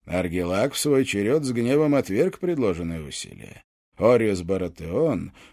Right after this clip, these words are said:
по слухам, доводился Эйгону побочным братом, и штормовой король не желал отдавать дочь бастарду.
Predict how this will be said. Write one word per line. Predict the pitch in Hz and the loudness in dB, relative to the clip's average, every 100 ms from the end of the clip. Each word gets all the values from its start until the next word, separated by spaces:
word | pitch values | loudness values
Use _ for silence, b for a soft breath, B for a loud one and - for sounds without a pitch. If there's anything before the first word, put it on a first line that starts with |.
| - | -4
по | 139 | -2
слухам, | - 196 190 - 160 147 | 0 -2 -2 -2 0 2
доводился | 147 151 156 170 160 - | 4 4 4 2 2 0
Эйгону | 160 160 156 135 139 135 | 0 2 0 2 2 2
побочным | 127 135 139 156 147 139 139 | 0 -2 2 2 2 0 0
братом, | 147 165 135 - - - _ _ _ | 0 -2 -4 -8 -18 -18 _ _ _
и | 85 | -6
штормовой | 85 - 92 95 107 110 | -4 -2 0 2 2 2
король | 107 107 120 | 2 4 4
не | 117 117 | 4 2
желал | 104 104 107 147 143 | 2 2 2 2 2
отдавать | 92 90 98 98 82 78 | 0 0 2 0 -2 -6
дочь | 82 110 113 90 | 0 2 2 0
бастарду. | 95 117 - - 90 67 - - | -2 0 -2 -6 -8 -8 -16 -20